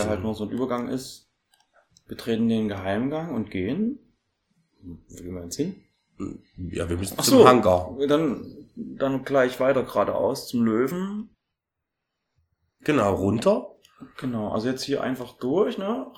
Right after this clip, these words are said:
Speaker 2: Re-, rein theoretisch. Wir müssen nicht zur Katze.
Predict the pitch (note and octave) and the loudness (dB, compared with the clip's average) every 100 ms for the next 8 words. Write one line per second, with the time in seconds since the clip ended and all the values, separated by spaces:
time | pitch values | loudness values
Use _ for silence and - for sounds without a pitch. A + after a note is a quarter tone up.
0 | - C3+ - - - - F2+ A2+ A#2 A2 | -4 -4 -4 -18 -16 -4 -2 0 -2 -6
1 | F#2 F2 B2+ F#2+ G2+ - - _ _ _ | -6 -6 -10 -10 -12 -14 -20 _ _ _
2 | _ _ _ _ _ _ _ _ - G#2+ | _ _ _ _ _ _ _ _ -8 -4
3 | A2+ A2+ A2 C3 - - - - - - | -4 -2 -2 -2 -8 -16 -8 -8 -6 -6
4 | G2 | -6